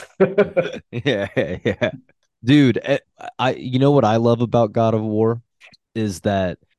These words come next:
Speaker 2: God of War literally is just like, "Hey, man, you killed Zeus in the other game, but, like, fuck all those Southern European bastard. These are Nordic gods and they're not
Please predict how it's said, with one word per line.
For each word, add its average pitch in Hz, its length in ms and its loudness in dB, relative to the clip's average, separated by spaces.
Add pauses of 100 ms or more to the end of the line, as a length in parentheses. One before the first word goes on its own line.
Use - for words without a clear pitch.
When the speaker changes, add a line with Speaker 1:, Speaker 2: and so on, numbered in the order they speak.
(100)
Speaker 2:
God 113 240 2
of 110 60 0
War 101 480 2 (100)
literally 101 560 -2
is 90 200 -6
just - 260 -8
like, 92 440 -6
"Hey, 113 260 -2
man, 101 440 -2 (180)
you 98 200 -10
killed 113 580 0
Zeus 90 720 -2 (180)
in 120 120 -2
the 120 120 0
other 117 180 0
game, 117 500 -4 (200)
but, 95 240 -2
like, 92 380 -2
fuck - 520 -2
all 107 180 4
those 101 300 2
Southern 101 840 -2
European 98 880 -2
bastard. 95 580 -4
These 104 220 0
are 90 120 0
Nordic 82 560 -4
gods 95 460 -2
and 87 100 -4
they're 82 120 -6
not 87 240 -6